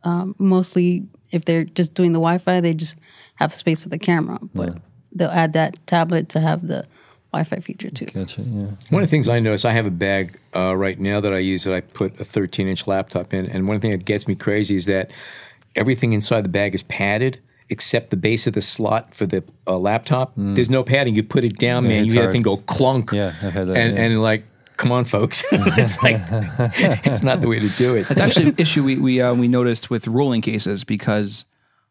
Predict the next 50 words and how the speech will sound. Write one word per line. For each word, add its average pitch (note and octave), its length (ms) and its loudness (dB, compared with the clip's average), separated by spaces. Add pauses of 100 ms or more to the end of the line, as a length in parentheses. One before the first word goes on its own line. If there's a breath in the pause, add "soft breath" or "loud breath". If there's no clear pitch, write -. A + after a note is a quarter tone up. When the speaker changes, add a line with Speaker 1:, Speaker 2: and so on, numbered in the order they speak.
(120)
Speaker 4:
rolling D3+ 320 4
bags B2 400 0
have A#2+ 360 -2
really C3+ 280 2
good C3+ 120 -2
protection B2 520 0
for - 220 -2
the B2+ 120 0
actual A2+ 380 0
camera B2+ 500 0 (140)
Speaker 3:
Mm-hmm. A#2+ 240 4
Speaker 4:
equipment. B2 380 2 (280 soft breath)
However, B2 300 0
a - 40 2
lot C#3 140 2
of C#3 60 -2
times B2+ 340 0
with B2 160 -4
a B2 60 2
laptop, A#2 600 -2 (760)
there's A#2+ 160 2
a - 20 -2
little C3 200 2
sleeve C3 340 0
in A2 60 2
the G#2 60 0
front D3+ 380 0
or A#2+ 140 0
even B2 180 0
in A2 200 0 (100)
the B2+ 100 -2
exterior B2+ 380 0
of B2 80 2
the A#2 40 0
bag D#3 280 0 (400 soft breath)
or B2+ 140 2
in D#3+ 200 0
the C3+ 140 2
interior D#3 300 2
of A#2+ 100 2
the - 0 -
bag, G#2+ 200 0
but A2+ 120 0
it's, - 200 -6
it's - 220 -8 (340)
generally D3+ 380 2
based B2 320 -2
in A2 80 2
the G#2 60 -2
front - 460 -2